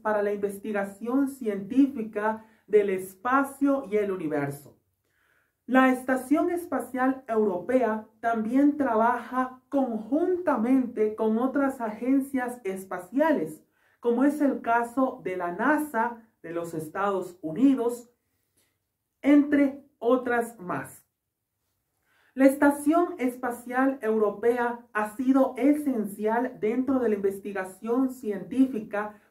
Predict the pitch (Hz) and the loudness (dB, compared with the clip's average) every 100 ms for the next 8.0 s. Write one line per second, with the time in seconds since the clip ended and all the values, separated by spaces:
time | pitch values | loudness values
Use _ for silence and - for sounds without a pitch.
0 | - 240 233 226 - 240 294 320 - - | -4 2 4 4 0 0 0 0 -6 -6
1 | 240 220 240 262 269 - _ 214 240 277 | -4 -2 -2 -2 -2 -8 _ -4 2 4
2 | 311 302 240 214 233 254 233 220 - - | 4 2 -4 -2 -2 -2 -4 -6 -10 -20
3 | _ 269 330 - 269 - 196 214 - _ | _ 0 2 4 0 0 -4 -4 -8 _
4 | _ _ 233 226 226 214 220 262 262 - | _ _ -4 -4 0 2 2 2 -2 -8
5 | _ 220 226 214 214 214 202 - 233 214 | _ -6 -2 0 -2 -6 -8 -4 -2 -2
6 | - - 170 196 240 240 240 233 - _ | -4 -10 -4 2 4 4 2 0 -10 _
7 | - 165 190 240 269 - - 233 233 | -10 -2 2 2 2 -6 -8 -6 -6